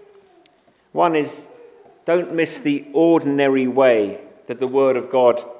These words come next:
comes to most people. The word of God comes to us in an ordinary way. The shepherd's got an angel. Everyone else got a shepherd.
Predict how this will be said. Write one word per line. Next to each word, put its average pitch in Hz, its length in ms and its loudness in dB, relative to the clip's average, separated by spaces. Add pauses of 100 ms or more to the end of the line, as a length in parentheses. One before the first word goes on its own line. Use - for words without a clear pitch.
comes 120 300 -2
to 120 140 -6
most 113 420 -4
people. 95 480 -8 (680)
The 131 100 -2
word 196 240 4
of 175 100 -4
God 165 340 2
comes 190 420 -4
to 170 120 -2
us 156 460 -2 (500)
in 165 180 0
an 165 220 -2
ordinary 165 600 2
way. 165 420 2 (1040)
The 143 80 -6
shepherd's 202 580 2
got 160 160 -2
an 156 140 -2
angel. 139 500 -2 (1400)
Everyone 165 420 0
else 139 300 -2
got 135 160 -6
a 127 40 -4
shepherd. - 440 -10